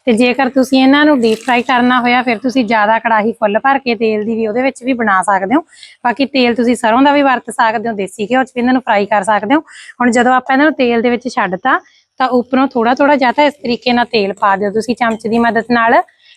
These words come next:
ਤੇ ਜਾਂ ਫਿਰ ਇਸ ਤਰੀਕੇ ਨਾਲ ਕੜਾਹੀ ਜਾਂ ਪੈਨ ਨੂੰ ਥੋੜ੍ਹਾ ਜਿਹਾ ਹਿਲਾ ਦਿਓ।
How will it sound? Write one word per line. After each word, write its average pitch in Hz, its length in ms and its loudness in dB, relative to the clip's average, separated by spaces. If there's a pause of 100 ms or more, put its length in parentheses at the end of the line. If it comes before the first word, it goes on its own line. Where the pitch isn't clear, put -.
ਤੇ 269 60 0
ਜਾਂ 254 220 2
ਫਿਰ 311 120 0
ਇਸ 285 120 0
ਤਰੀਕੇ 262 360 -2
ਨਾਲ 254 120 0
ਕੜਾਹੀ 220 380 0
ਜਾਂ 277 120 0
ਪੈਨ 220 320 0
ਨੂੰ 214 120 -4
ਥੋੜ੍ਹਾ 220 260 0
ਜਿਹਾ 262 120 2
ਹਿਲਾ 185 320 0
ਦਿਓ। 180 280 -6